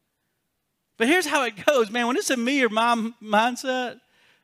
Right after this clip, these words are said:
me or I, my, you know, all myself, all those good things, then all of a sudden I don't like things. Or I'm fed up with things,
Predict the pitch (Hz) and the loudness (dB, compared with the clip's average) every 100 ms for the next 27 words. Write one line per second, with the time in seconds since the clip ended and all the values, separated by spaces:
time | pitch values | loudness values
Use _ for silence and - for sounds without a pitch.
0 | _ _ 196 220 240 214 202 214 220 208 | _ _ -4 0 2 4 4 6 4 4
1 | 208 214 214 208 208 208 185 214 196 190 | 2 4 2 0 -4 -12 -10 -6 -4 -2
2 | 208 202 196 - 202 208 202 190 196 196 | -2 0 -4 -4 -4 -4 -6 -8 -6 -6
3 | 185 202 190 196 202 202 - _ _ _ | -8 -10 -10 -10 -10 -12 -18 _ _ _
4 | _ _ _ _ _ _ _ 214 226 220 | _ _ _ _ _ _ _ -12 -8 -6
5 | 277 269 277 226 233 190 180 170 147 135 | -6 -4 -2 -2 -4 -4 -2 -4 -6 -16
6 | 131 113 - - _ _ _ _ _ _ | -16 -18 -20 -20 _ _ _ _ _ _
7 | _ _ _ _ _ _ _ _ _ 220 | _ _ _ _ _ _ _ _ _ 2
8 | 247 233 196 170 240 247 233 226 - 151 | 4 4 -2 -10 -4 0 0 0 -6 -14
9 | - 139 135 139 139 - | -12 -12 -12 -16 -18 -18